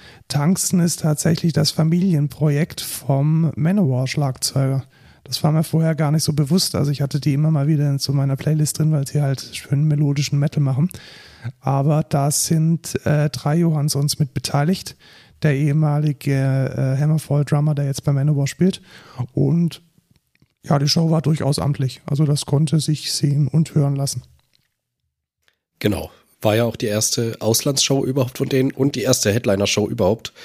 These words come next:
Speaker 2: Das haben wir auch erst im Nachhinein erfahren. Äh, es gibt ein lustiges, äh, Tourvideo von Tungsten, das werden wir mal in den Shownotes verlinken, äh, wo man dann auch ein bisschen was vom Gelände sieht. Kann man sich mal angucken, äh, warum sich da alle so wohl gefühlt haben und das alle über den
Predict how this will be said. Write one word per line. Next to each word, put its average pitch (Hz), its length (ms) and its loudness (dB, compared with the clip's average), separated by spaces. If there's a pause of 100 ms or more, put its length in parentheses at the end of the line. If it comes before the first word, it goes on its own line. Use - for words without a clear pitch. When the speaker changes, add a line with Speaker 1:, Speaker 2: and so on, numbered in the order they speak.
(480)
Speaker 2:
Das - 180 -2
haben 104 80 2
wir 107 60 2
auch 98 140 0
erst 104 160 0
im 101 60 -2
Nachhinein 92 360 0
erfahren. 87 340 -4 (640)
Äh, 92 180 0
es 95 140 0
gibt - 140 -4
ein 113 60 -2
lustiges, 113 580 0
äh, 95 260 0
Tourvideo 95 600 0
von 98 220 -4
Tungsten, 98 420 0
das 92 180 -2
werden 92 160 -2
wir 98 80 0
mal 92 140 -2
in 92 60 -4
den 90 100 -2
Shownotes 92 420 0
verlinken, 110 400 0 (580)
äh, 95 340 2
wo 98 80 4
man 98 100 2
dann 90 140 0
auch 87 60 0
ein 87 60 -8
bisschen 98 220 0
was 90 140 0
vom 92 140 -2
Gelände 90 300 0
sieht. - 500 -4
Kann - 140 -8
man 82 60 0
sich 92 140 0
mal 92 100 -2
angucken, 104 360 -2 (760)
äh, 87 280 0 (220)
warum 117 240 0
sich 107 160 -2
da 95 140 2
alle 92 180 2
so 85 160 -2
wohl 90 180 2
gefühlt - 340 -2
haben 87 240 -2 (160)
und 90 160 -2
das - 140 -2
alle 95 160 0
über 110 220 0
den 101 120 -2